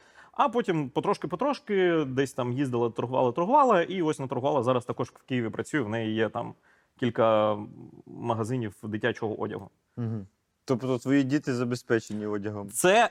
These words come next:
Speaker 1: імба.
Speaker 2: Це
Speaker 1: Це
Speaker 2: імба.
Speaker 1: я дуже раджу, якщо є така можливість, займайтесь дитячим одягом. Тому що в нас просто, ну,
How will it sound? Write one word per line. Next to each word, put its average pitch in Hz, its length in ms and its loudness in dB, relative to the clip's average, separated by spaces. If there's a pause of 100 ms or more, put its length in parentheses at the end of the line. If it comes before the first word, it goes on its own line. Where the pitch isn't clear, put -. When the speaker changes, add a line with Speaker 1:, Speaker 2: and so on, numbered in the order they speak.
Speaker 1:
імба. 143 520 4 (260)
Speaker 2:
Це 190 140 0
Speaker 1:
Це 208 260 2
Speaker 2:
імба. 147 420 -2
Speaker 1:
я 139 200 4
дуже 143 480 2
раджу, 139 540 2
якщо 127 300 0
є 147 160 4
така 127 180 2
можливість, 120 520 0
займайтесь 127 500 2
дитячим 123 460 0
одягом. 104 300 -2 (320)
Тому 117 160 -2
що 120 240 -2
в - 20 -4
нас 135 360 0
просто, 117 520 0
ну, 107 240 -6